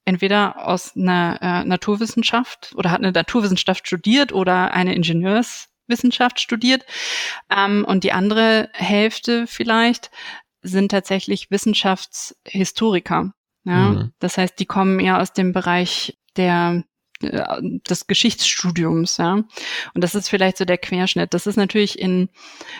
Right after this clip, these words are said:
Speaker 1: ähm, in anderen Museen, in Kunstmuseen ganz anders.
Speaker 2: Mhm.
Speaker 1: Ähm, da hätten wir als Naturwissenschaftler oder Techniker überhaupt gar keine Chance. Das ist eigentlich auch mal
Speaker 2: Ja.
Speaker 1: schön, dass wir in diesen Bereich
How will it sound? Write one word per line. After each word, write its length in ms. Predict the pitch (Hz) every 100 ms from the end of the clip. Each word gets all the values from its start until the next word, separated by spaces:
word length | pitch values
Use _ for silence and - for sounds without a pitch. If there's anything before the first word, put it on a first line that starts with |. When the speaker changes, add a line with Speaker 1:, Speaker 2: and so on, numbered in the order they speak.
| - -
Speaker 1:
ähm, 400 | 185 180 180 -
in 120 | 185
anderen 320 | 170 202 208
Museen, 480 | 196 180 196 196 180
in 80 | 180
Kunstmuseen 580 | 208 202 196 185 190 180
ganz 180 | 185 -
anders. 500 | 190 190 185 - - _ _ _ _
Speaker 2:
Mhm. 340 | 131 117 104 107 - -
Speaker 1:
Ähm, 320 | 185 175 190
da 80 | 185
hätten 260 | - 180
wir 280 | 185 185 -
als 200 | 180 -
Naturwissenschaftler 1040 | 185 202 190 185 185 - 196 - 190 185 208
oder 180 | 175 170
Techniker 520 | 202 - 185 - 175 180
überhaupt 300 | 175 226 -
gar 140 | 160
keine 240 | - 165
Chance. 440 | 165 180 180 - 285
Das 120 | -
ist 100 | -
eigentlich 180 | 175 185
auch 100 | 160
mal 120 | 170
Speaker 2:
Ja. 80 | 123
Speaker 1:
schön, 180 | 196 190
dass 180 | 170 -
wir 160 | 190
in 80 | 175
diesen 200 | 165 165
Bereich 480 | 160 170 175 185 -